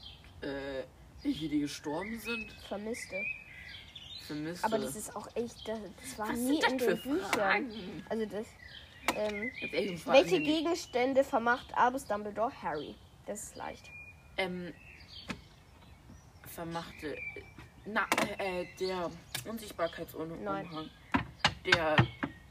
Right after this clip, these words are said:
Speaker 1: Lichterwegmacher, den ver-, verschafft er Ron.
Speaker 2: Ja, aber Harry wollte ich.
Speaker 1: Harry. Diese eine Erinnerung, oder?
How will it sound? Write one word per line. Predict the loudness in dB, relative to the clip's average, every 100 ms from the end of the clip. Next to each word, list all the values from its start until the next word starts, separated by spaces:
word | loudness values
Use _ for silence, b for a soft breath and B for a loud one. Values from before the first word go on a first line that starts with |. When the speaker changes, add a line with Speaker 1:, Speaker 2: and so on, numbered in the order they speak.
| -12
Speaker 1:
Lichterwegmacher, | -10 -8 -6 -4 0 0 2 -2
den | 0 -2 -2 -8
ver-, | -8 -8
verschafft | -8 -6 -6 -2
er | -2
Ron. | 0 4 4 2 -10 -10
Speaker 2:
Ja, | 0 4 4 2
aber | -4 -2 0
Harry | 2 0 0
wollte | -2 0 -2
ich. | -4 -10 -8 -8 -10 -14 -12 -10
Speaker 1:
Harry. | -6 -4 -4 -6 B B B B -16 -4 -4 -2
Diese | -4 -2 -2
eine | -2 -6 -8
Erinnerung, | -8 -6 -6 -6 -8 -8 -8
oder? | -8 -8 -8 -10